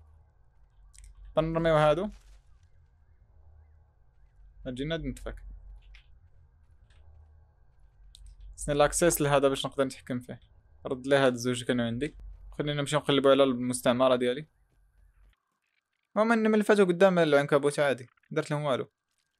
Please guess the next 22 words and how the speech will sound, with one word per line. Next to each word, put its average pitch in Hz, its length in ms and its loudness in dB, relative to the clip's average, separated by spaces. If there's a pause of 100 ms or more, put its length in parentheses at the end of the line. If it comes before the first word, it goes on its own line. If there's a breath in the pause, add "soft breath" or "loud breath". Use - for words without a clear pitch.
العنكبوت 151 460 2
علاش 190 220 2
راه 156 100 4
مشخصنا 127 520 0
معايا 104 320 -2
انا؟ 104 180 -12 (580)
علاش 185 160 -8
شخصنا 123 360 -4
معاه؟ 113 220 -12 (920)
نعرف 156 200 4
بلي 156 120 4
راني 143 140 4
كندور 131 280 4
غير 156 100 2
في 160 100 -4
نفس 139 140 -4
البلايص، 139 520 0 (500)
ولكن 151 460 -6 (220)
انا 147 140 -6
راني 143 160 -6
باغي 135 220 0
نلقى 131 460 -6